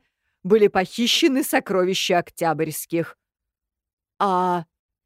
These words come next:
помолчите!" — холодно лязгнула голосом Эльвира Аркадьевна,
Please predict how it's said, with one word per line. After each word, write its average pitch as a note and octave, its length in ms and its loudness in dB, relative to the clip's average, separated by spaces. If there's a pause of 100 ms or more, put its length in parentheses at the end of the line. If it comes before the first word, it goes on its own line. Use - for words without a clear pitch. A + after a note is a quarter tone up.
(460)
помолчите!" — G#3 920 0 (640)
холодно F3 560 0
лязгнула E3+ 560 0
голосом E3 480 0
Эльвира D#3+ 360 0
Аркадьевна, D3+ 800 -4